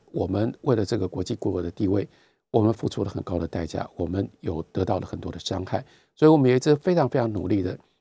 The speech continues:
想要能够，能够这个被接纳，进入到国际的组织当中。但是大家不要忘了，你从长远的历史来看，你不要忽略掉另外一面，另外一面就是，尤其是在环保的议题上，作为国际孤儿，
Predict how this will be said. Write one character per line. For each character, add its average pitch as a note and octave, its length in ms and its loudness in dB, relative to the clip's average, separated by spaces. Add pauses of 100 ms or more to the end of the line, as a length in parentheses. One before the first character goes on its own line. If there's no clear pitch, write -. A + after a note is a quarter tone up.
(140)
想 A#2 160 0
要 A#2+ 100 6
能 G2+ 160 -2
够， G#2 160 0 (260)
能 A2 200 -2
够 B2 240 4 (380)
这 G#2 180 2
个 - 100 -2
被 C#3+ 160 4
接 D3 220 0
纳， D#3 180 -2 (380)
进 C#3+ 160 6
入 B2 140 6
到 G2+ 120 2
国 F#2 160 -4
际 G2 140 -2
的 E2 80 -2
组 D#2 160 -10
织 D#2+ 140 -14
当 F2 160 -8
中。 - 180 -10 (380)
但 F#3 100 6
是 F#3 160 6 (240)
大 F#3+ 80 2
家 G3 60 4
不 G3 100 0
要 F3+ 80 4
忘 F3+ 180 2
了， F#2 140 -2 (800)
你 A2 100 0
从 B2+ 180 0
长 B2 260 -4
远 C#3+ 120 2
的 F#2 140 -6
历 A#2 80 0
史 - 160 -6
来 D#2+ 120 -10
看， - 240 -8 (300)
你 - 80 -6
不 F#2+ 100 -2
要 D3 80 4
忽 D#3+ 300 -2
略 C#3+ 140 0
掉 F2+ 160 -4
另 C3 180 0
外 F2 200 -8
一 - 40 -18
面， F#2+ 180 -4 (440)
另 C#3 120 4
外 C#3 140 8
一 A#2+ 60 4
面 A2+ 200 4
就 G2+ 140 0
是， F#2 400 -4
尤 A2 160 2
其 G2+ 160 -4
是 - 100 -8
在 F2+ 200 -6
环 G#2 360 -4
保 - 160 -6
的 - 100 -8
议 G2 120 -2
题 - 160 -8
上， - 220 -6 (480)
作 G3 180 8
为 D3 160 6
国 B2+ 180 0
际 D#3 200 0
孤 E3+ 260 0
儿， F#2+ 200 0